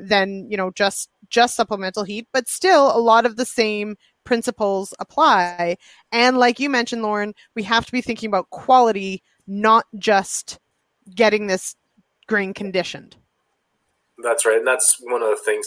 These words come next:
Speaker 2: to start with, again, is looking at your temperature, 'cause that affects both how quickly it dries, but also the impact on grain, the grain quality itself and the shrinkage that goes with it. So you wanna maximize that, uh,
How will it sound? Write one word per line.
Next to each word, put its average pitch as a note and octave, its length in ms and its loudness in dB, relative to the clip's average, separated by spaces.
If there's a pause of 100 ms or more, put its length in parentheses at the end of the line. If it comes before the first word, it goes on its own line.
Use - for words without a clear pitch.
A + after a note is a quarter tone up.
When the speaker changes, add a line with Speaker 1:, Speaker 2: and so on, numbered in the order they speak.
Speaker 2:
to G2+ 60 -10
start G#2 320 0
with, G#2 120 -2
again, G2+ 280 -4
is G2 120 -2
looking G#2+ 280 -2
at G#2 200 -2
your - 80 -12
temperature, - 560 -6
'cause - 120 -6
that G2+ 160 0
affects - 520 0
both - 360 2
how A2 140 4
quickly A#2+ 360 -4
it G#2 100 0
dries, G#2 380 0
but G#2+ 140 2
also G#2 240 2
the A2 80 -6
impact G#2 560 -2
on G2 180 -6
grain, G#2 300 0 (580)
the A2 160 4
grain A2 260 2
quality G#2+ 440 6
itself G2+ 500 2
and G2+ 80 -6
the F#2 60 -8
shrinkage - 540 -4
that G2 140 -8
goes G#2 320 0
with G#2 280 -2
it. F#2+ 180 -2
So G#2 260 0 (300)
you B2+ 180 -4
wanna C3+ 240 6
maximize A2+ 920 0
that, G#2 420 -2
uh, G#2 220 0